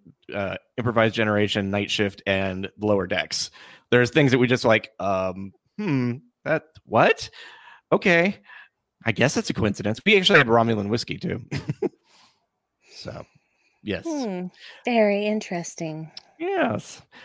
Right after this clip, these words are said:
Speaker 1: Uh, so the n-, other two characters that we have, actually, uh, Ensign Tendi, I thought she was going to be, like, the character that we followed around because she was the, uh,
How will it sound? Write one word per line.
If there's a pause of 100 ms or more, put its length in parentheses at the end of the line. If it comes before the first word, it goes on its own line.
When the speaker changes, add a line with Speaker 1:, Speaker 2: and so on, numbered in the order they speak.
(120)
Speaker 1:
Uh,
so
the
n-,
other
two
characters
that
we
have,
actually,
uh,
Ensign
Tendi, (320)
I
thought
she
was
going
to
be, (540)
like,
the
character
that
we
followed
around
because
she
was
the, (480)
uh,